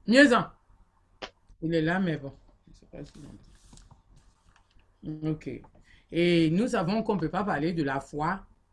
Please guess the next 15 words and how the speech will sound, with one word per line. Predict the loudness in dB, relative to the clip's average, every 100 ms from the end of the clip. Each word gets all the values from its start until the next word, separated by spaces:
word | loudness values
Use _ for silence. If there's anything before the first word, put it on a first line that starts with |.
| _ _ _ _ _ _
sans | -8 -4 -2
parler | 0 -2 0 0 0 -2 -8 _ _ _
d'Abraham. | -8 -6 -4 -4 -4 -8 -12 _ _ _ _ _ _ _ _ _ _ _ _ _
Donc, | 0 2 2 -2
euh, | -2 -4 -8 _
ce | -2 0
n'est | 2 2
pas | 2
moi, | 4 4 2 0 -8
mais | -6 -2 -2
ça | -4 -4
va | 0
être | 0 -2
trois | -2 -2 -2
personnes. | -4 -4 -10